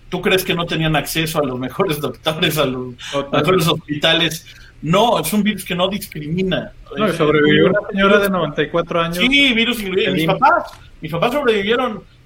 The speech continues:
Speaker 1: a sus sesenta y siete, ¿no? Y co-, y con, o sea, vaya. Entonces,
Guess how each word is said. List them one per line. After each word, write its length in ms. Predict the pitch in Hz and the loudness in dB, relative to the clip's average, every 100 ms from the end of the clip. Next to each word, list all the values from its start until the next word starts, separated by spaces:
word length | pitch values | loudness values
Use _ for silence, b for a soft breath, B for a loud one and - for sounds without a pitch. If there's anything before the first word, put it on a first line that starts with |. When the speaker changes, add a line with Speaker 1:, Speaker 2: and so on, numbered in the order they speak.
| - | -14
Speaker 1:
a 80 | |
sus 200 | 127 160 | -12 -10
sesenta 380 | 156 135 156 143 | -10 -8 -8 -4
y 60 | 143 | -6
siete, 560 | - 240 254 190 131 90 | -4 -4 -4 -4 -6 -6
¿no? 240 | 139 220 | -4 -4
Y 100 | 180 | -8
co-, 220 | 135 131 127 | -12 -14 -12
y 100 | 127 | -12
con, 240 | 143 143 160 - | -10 -10 -12 -10
o 100 | 156 | -6
sea, 140 | 156 151 | 2 4
vaya. 420 | 175 202 170 - - - - - - - | 4 4 0 -4 -20 -20 -20 -20 -20 -8
Entonces, 680 | 160 160 202 214 202 - | -4 0 2 2 0 -4